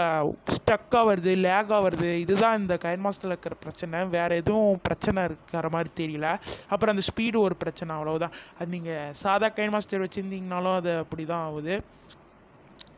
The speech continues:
So, ஓகே, இப்போ நம்ம பார்த்தீங்கன்னா எல்லாத்தையும் ரீடு அழுத்தி ஃபஸ்ட்லேருந்து எல்லாத்தையும் வர வச்சுட்டோம் அப்படின்னா நமக்கு ஈஸியா இருக்கும். So, ஓகே கேஷ், ஆ, Kind Master, பவர் டைரக்டர், Filmora Go எது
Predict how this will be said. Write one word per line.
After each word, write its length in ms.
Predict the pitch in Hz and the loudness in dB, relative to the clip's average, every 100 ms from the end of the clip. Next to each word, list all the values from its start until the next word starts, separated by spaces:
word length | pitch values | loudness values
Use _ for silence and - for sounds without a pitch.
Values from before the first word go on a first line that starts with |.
| - | -4
So, 100 | 202 | -2
ஓகே, 240 | 196 196 151 - - - - | -2 -4 -6 -8 -20 -20 -20
இப்போ 180 | - 233 | -8 -4
நம்ம 180 | 233 226 | 0 2
பார்த்தீங்கன்னா 420 | 220 214 214 214 208 | 0 0 -2 0 0
எல்லாத்தையும் 380 | 196 185 202 | 0 0 -4
ரீடு 280 | 190 214 214 | -2 -4 -2
அழுத்தி 320 | 196 180 - 180 | -4 -4 -10 -16
ஃபஸ்ட்லேருந்து 680 | - - - - 202 196 202 | -16 -20 -18 -8 -6 -2 -2
எல்லாத்தையும் 380 | 185 175 185 170 | 0 -2 -2 -4
வர 100 | 170 | -4
வச்சுட்டோம் 460 | 180 - - 170 160 | -8 -14 -8 -6 -6
அப்படின்னா 300 | 151 156 165 | -10 -10 -8
நமக்கு 260 | 160 143 | -10 -10
ஈஸியா 280 | 160 - 180 | -6 -2 -2
இருக்கும். 260 | 147 175 - - - - - - _ - - - - - - - - - _ - - - - | -4 -6 -6 -12 -20 -14 -14 -16 _ -20 -20 -20 -20 -20 -20 -20 -20 -20 _ -20 -14 -14 -8
So, 140 | - 185 | 0 2
ஓகே 220 | 185 208 | 2 -2
கேஷ், 260 | 175 147 - - - - | -4 -6 -8 -20 -20 -14
ஆ, 280 | - 180 180 175 | -2 0 0 2
Kind 220 | 214 254 | 0 2
Master, 360 | 254 247 - 247 226 | 2 2 4 2 0
பவர் 280 | - 208 214 | 2 4 4
டைரக்டர், 440 | 208 202 - 202 - | 2 0 0 -4 -2
Filmora 400 | 202 196 190 180 | -4 -2 0 0
Go 140 | 175 180 180 | 0 -4 -2
எது 200 | 196 220 | -4 -2